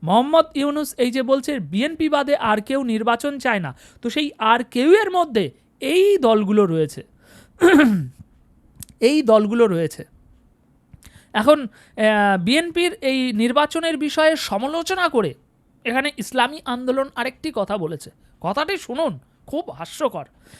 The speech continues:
তারা বলছে, ইসলামী আন্দোলন বলছে, অন্তর্বর্তী সরকার তাদের অনেক দায়িত্ব গুছিয়ে করতে না পারলেও অন্তত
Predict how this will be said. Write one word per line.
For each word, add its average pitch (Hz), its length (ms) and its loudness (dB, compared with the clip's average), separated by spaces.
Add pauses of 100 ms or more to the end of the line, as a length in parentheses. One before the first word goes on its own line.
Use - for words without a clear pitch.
(140)
তারা 262 220 6
বলছে, 320 320 0
ইসলামী 277 420 -4
আন্দোলন 311 420 -2
বলছে, 233 400 2 (360)
অন্তর্বর্তী 320 760 2
সরকার 254 480 2 (360)
তাদের 214 280 4 (140)
অনেক 220 420 0
দায়িত্ব 208 460 -2
গুছিয়ে 233 500 -2
করতে 302 380 -4
না 208 240 0
পারলেও 269 540 0 (320)
অন্তত 165 380 -6